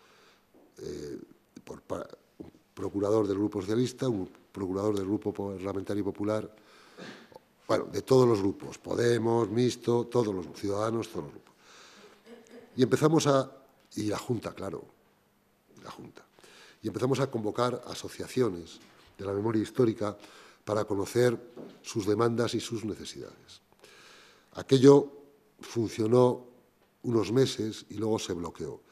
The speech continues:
Y quiero dejar bien claro que el que no tuvo ninguna culpa de que se bloquease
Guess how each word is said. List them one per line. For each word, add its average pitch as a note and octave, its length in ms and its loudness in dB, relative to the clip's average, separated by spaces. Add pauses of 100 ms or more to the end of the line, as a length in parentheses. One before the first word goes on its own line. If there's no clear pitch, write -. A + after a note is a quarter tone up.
(420)
Y G2 120 -20
quiero B2+ 200 4
dejar B2+ 220 2
bien B2 160 2
claro B2+ 360 2 (760)
que - 120 -4
el G#2 80 -4
que G#2+ 100 -2
no B2 120 2
tuvo C3+ 200 4
ninguna A#2 380 4
culpa B2 400 4
de F#2 100 -4
que F2 100 -6
se F#2+ 100 -6
bloquease G2+ 640 -2